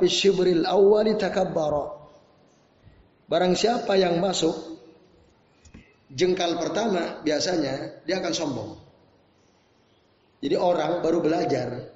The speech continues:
baru belajar, itu biasanya sombong dia. So, tahu macam-macam lah dia. Nah, itu. Maka gampang ya untuk mengetahui seseorang itu ilmunya lapang apa cetek, itu lihat aja dia. Oh, dia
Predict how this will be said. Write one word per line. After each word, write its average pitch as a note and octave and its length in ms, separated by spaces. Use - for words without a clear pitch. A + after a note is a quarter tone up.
baru E3 240
belajar, D#3+ 720
itu E3 240
biasanya F3+ 240
sombong D#3 320
dia. G#2+ 160
So, - 240
tahu D3+ 320
macam-macam D#3+ 400
lah A#2+ 160
dia. A2 180
Nah, G2 160
itu. F#2+ 240
Maka C3 240
gampang D#3 480
ya B2 80
untuk D#3 320
mengetahui D#3 560
seseorang D#3 480
itu D#3+ 240
ilmunya D3 320
lapang D3 400
apa C#3 160
cetek, D#3 320
itu D#3+ 240
lihat D3 240
aja B2 160
dia. G2+ 240
Oh, C#3 80
dia C#3 240